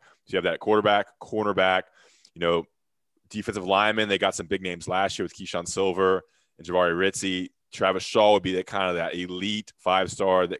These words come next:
kind of break the seal on defensive line. And then they got, they're going after two offensive tackles, or at least one with Rice that could kind of open the door on the five stars for the offensive line.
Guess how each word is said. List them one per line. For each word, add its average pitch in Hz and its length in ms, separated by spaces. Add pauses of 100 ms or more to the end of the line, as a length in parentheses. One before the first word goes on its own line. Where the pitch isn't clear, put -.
kind 90 140
of 80 60
break 90 160
the 87 80
seal 90 260
on 87 80
defensive 82 320
line. 90 480 (320)
And 92 100
then 101 140
they 104 100
got, 107 160
they're 101 80
going 113 140
after 107 120
two 120 260
offensive 107 300
tackles, 98 560
or 98 60
at 110 80
least 139 240
one 92 680 (520)
with 90 140
Rice 98 600
that 90 180
could - 120
kind 92 180
of 92 80
open 90 180
the 87 80
door 85 480 (400)
on 82 80
the 82 60
five 87 320
stars 85 360
for 85 120
the 85 120
offensive 85 380
line. 82 600